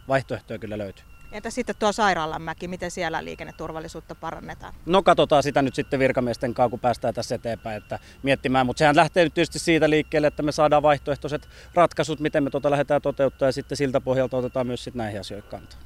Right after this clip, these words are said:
Speaker 2: Kun te kuitenkin esititte sitä eilen ja olette myös kaupunkiympäristölautakunnassa tätä asiaa
Speaker 1: Mm.
Speaker 2: käsitellyt ja varmaan vatvonut hyvin monestikin, niin teillä täytyy olla siitä jo jonkinnäköinen visio siitä vaihtoehdosta, niin avaa sitä vähän, mikä se voi olla.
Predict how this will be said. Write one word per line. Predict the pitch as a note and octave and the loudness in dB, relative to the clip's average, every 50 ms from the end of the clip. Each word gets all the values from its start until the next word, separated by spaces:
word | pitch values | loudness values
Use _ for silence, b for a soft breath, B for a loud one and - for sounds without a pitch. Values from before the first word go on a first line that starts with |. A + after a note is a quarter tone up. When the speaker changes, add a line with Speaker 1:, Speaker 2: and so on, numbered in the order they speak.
| b b b b b - - | b b b b b -10 -2
Speaker 2:
Kun | - G3+ G3 F#3+ - - | -2 0 0 -2 -4 -2
te | - B3 B3+ | 0 0 0
kuitenkin | B3 - - A#3+ A#3 A#3 G#3+ G#3 A3 G#3 G3 - | 0 2 0 0 2 2 -2 -2 -2 -4 -4 -2
esititte | - B3 B3 C#4 A#3 - G3+ G3+ - - F#3+ F#3 B B B B | -2 -2 0 0 -2 -2 -6 -6 -2 -2 -2 -2 B B B B
sitä | B - G3 F#3+ - F3+ F3 - | B -6 -4 -2 0 0 0 0
eilen | - A#3 B3+ B3 A#3 G3 F3+ F3 E3+ | 2 2 2 4 4 4 2 2 2
ja | E3 E3+ E3 | 2 0 0
olette | - - E3+ E3 E3+ - F3+ | 2 0 -2 -2 -2 -6 -8
myös | E3+ F3 E3 - | -8 -8 -8 -4
kaupunkiympäristölautakunnassa | - F#3 F3+ F3+ E3+ D#3 - D#3+ D#3 C#3+ - D3+ D3+ - - D#3+ D#3 D#3 D3+ D#3+ - E3 D#3+ D#3+ D#3 - D#3+ | -4 -4 -4 -4 -8 -10 -10 -12 -12 -10 -12 -14 -14 -10 -10 -8 -8 -8 -8 -10 -12 -14 -14 -12 -12 -14 -12
tätä | - D#3 - D#3+ | -12 -10 -8 -8
asiaa | D#3 D#3 - F3+ D#3+ D#3+ | -8 -6 -6 -6 -6 -4
Speaker 1:
Mm. | B2 | -2
Speaker 2:
käsitellyt | F#3 F#3+ - G3+ F3+ - E3 D#3+ D#3+ | -2 -2 -2 -2 -4 -2 -4 -4 -4
ja | F3+ D#3 | -4 -4
varmaan | F3 E3 E3+ F#3 E3 D#3 | -4 -2 -2 -2 -4 -2
vatvonut | - G3 G#3 G3+ F#3 E3+ E3 D#3+ D#3+ - | 0 -2 -2 0 -4 -6 -6 -6 -8 -8
hyvin | F3+ E3+ E3 - - | -4 -4 -4 -4 -6
monestikin, | - C#3+ - - E3+ F3+ G3 G#3+ G3+ F#3+ - F3+ - F3+ E3+ | -10 -14 -12 -12 -10 -6 -4 -4 -4 -4 -8 -10 -8 -8 -8
niin | E3+ D#3+ | -6 -6
teillä | F3+ F3+ F3 | -6 -4 0
täytyy | - G#3 G#3 G3 F#3+ E3 | 2 2 2 2 0 -2
olla | D#3+ D#3+ | -2 -2
siitä | - - F3+ D#3+ - | -6 -8 -8 -6 -4
jo | E3 E3 E3 E3 | -4 -4 -4 -4
jonkinnäköinen | - F3+ F3+ F3 E3+ D#3 D#3+ D#3+ - E3 D#3+ E3 | -4 -4 -4 -4 -6 -10 -10 -10 -8 -10 -8 -8
visio | F3 F3 - - D#3+ | -8 -8 -6 -8 -8
siitä | D#3+ D#3+ D3+ - D#3+ | -8 -8 -8 -8 -6
vaihtoehdosta, | E3+ F3 E3 E3 - D#3+ E3 E3 D#3+ - - F3 | -4 -2 -4 -4 -4 -8 -10 -10 -10 -12 -14 -10
niin | F3+ - | -6 -4
avaa | A3+ A3+ F3 D3+ | -2 -2 -2 -4
sitä | - - - - - F3 | -6 -10 -14 -14 -12 -10
vähän, | F3+ F3 F3+ | -10 -10 -10
mikä | G3 F#3+ - | -12 -14 -14
se | - A3 G#3 - | -14 -14 -14 -12
voi | G#3 G3 G3 | -10 -10 -8
olla. | G3+ G3 F#3 - F3 | -8 -8 -8 -10 -12